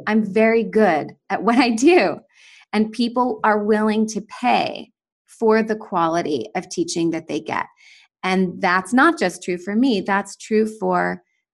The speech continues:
the teachers that do the best in this model at, at my studio. They're very good at what they do. They're doing continuing education on a regular basis. They are, that's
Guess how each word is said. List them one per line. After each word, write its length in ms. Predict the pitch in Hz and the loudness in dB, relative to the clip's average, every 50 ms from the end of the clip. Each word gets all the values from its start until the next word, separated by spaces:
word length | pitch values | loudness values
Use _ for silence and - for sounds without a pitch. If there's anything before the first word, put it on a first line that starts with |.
| _ - _ _ _ _ | _ -20 _ _ _ _
the 120 | - 196 196 | -6 -6 -4
teachers 540 | 202 - 208 196 202 - 208 208 190 185 180 | -4 -4 -4 -4 -4 -2 -2 -2 -2 -2 -2
that 280 | 190 180 - - 175 | 0 0 -2 -2 -6
do 520 | - 190 185 180 180 180 175 175 180 - - _ _ _ _ _ | -4 0 2 2 4 4 2 0 -2 -6 -12 _ _ _ _ _
the 140 | - 190 160 | -8 -8 -6
best 680 | 160 170 156 151 160 165 165 - - - - - - _ _ _ _ _ _ _ _ _ - | -4 -4 -4 -4 -4 -6 -10 -14 -18 -18 -20 -20 -20 _ _ _ _ _ _ _ _ _ -4
in 420 | 190 190 190 185 185 185 185 - _ - | -2 0 0 0 0 -2 -4 -8 _ -8
this 280 | - 196 185 185 - | -6 -4 -4 -4 -4
model 340 | 185 180 165 165 165 156 147 - | -2 0 0 0 0 0 -2 -2
at, 140 | - 147 - _ _ _ _ - | -4 -6 -8 _ _ _ _ -14
at 100 | 147 - | -10 -8
my 120 | - 165 | -6 -6
studio. 420 | 160 - - 185 185 180 147 147 156 | -6 -6 -6 -6 -4 -4 -4 -4 -6
They're 200 | 180 190 202 202 | -4 -2 -2 -2
very 560 | 190 175 170 190 196 196 202 202 214 220 226 | -2 -4 -2 0 0 2 2 2 4 4 2
good 260 | 208 - - 185 185 185 | 2 0 -2 -2 0 -2
at 100 | 185 180 | -2 -4
what 180 | 185 180 175 | -4 -6 -4
they 80 | 175 170 | -6 -6
do. 260 | 165 170 170 170 175 | -4 -4 -4 -2 -2
They're 140 | 170 170 175 | -4 -6 -6
doing 420 | 175 180 - 202 196 214 233 240 | -6 -8 -6 -4 0 0 0 0
continuing 520 | 240 240 220 214 208 190 175 165 156 160 160 | 0 -2 -4 -4 -4 -4 -2 -2 -2 -4 -6
education 580 | 151 - - - _ - 190 214 - 240 226 | -8 -10 -16 -12 _ -4 -4 -2 -2 -2 -2
on 120 | 208 202 190 | -2 -2 -2
a 60 | 185 | -4
regular 380 | 185 185 180 185 185 180 180 | -4 -4 -4 -4 -6 -6 -6
basis. 540 | 170 180 180 180 175 - 180 170 170 170 - _ _ - - - - - _ _ _ _ - | -6 -6 -6 -6 -6 -8 -10 -10 -10 -12 -14 _ _ -20 -20 -20 -20 -20 _ _ _ _ -12
They 600 | 175 170 185 175 175 175 175 170 170 165 170 190 - _ _ _ _ _ _ _ _ _ _ _ _ _ _ - | -6 -2 0 0 2 2 2 0 0 -2 -4 -6 -10 _ _ _ _ _ _ _ _ _ _ _ _ _ _ -2
are, 200 | 175 185 180 - - | 0 0 2 2 2
that's 520 | 185 196 190 196 190 - - - - | 2 2 2 0 -2 -6 -12 -18 -20